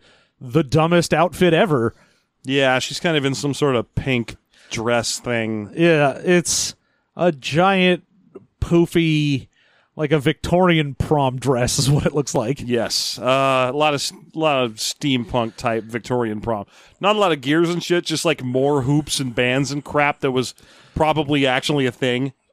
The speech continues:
Speaker 1: But, you know, at the same time, lots of, like,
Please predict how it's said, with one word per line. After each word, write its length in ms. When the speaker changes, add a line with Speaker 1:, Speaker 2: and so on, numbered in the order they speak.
Speaker 1:
But, 180
you 140
know, 160
at 100
the 100
same 280
time, 500
lots 360
of, 120
like, 380